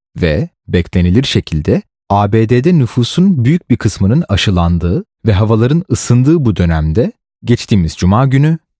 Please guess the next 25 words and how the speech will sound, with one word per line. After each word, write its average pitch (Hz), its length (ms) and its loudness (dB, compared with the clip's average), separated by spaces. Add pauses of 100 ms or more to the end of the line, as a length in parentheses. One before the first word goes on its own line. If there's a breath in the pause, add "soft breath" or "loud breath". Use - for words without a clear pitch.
(120)
yeni 120 340 2
bir 135 180 0
albüm 85 280 -4
çıkardı. - 440 -12 (640)
Bir 214 200 2
kez 85 260 -2
daha 98 220 -2 (200)
yüzeysel, 95 720 0 (220)
en 208 200 4
çok - 240 -2
kişiye, 107 460 0 (220)
en 185 180 4
çok - 300 -2
demografiye 113 680 0
hitap 156 540 -2
edilecek 87 360 -2
şekilde 82 360 -4
tasarlanmış 82 800 -2 (260)
neşeli 117 460 2
bir 139 160 0 (120)
kutlama - 500 -2
albümü. - 380 -6 (640)
Bir 135 120 2
kez 98 260 0
daha 117 220 -2